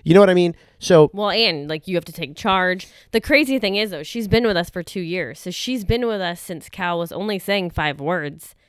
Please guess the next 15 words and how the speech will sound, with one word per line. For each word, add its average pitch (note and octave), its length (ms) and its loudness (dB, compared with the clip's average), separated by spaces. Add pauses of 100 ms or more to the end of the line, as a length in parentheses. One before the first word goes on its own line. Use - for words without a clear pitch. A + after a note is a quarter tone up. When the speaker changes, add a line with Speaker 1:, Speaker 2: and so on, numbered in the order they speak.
(220)
Speaker 2:
and F3+ 220 -2
labeling F3+ 520 -2
things. - 500 -16 (280)
Before, B3+ 300 -2
he C4+ 120 -6
would G#3+ 120 -4
just G3+ 160 -6
label F#3 320 -4
things. - 440 -12
Speaker 1:
Yep. F3 180 -2 (460)
Speaker 2:
Like E3 300 -6
apple, G3 400 -2
banana, E3+ 640 -8
like D#3+ 200 -12
that. G3 220 -6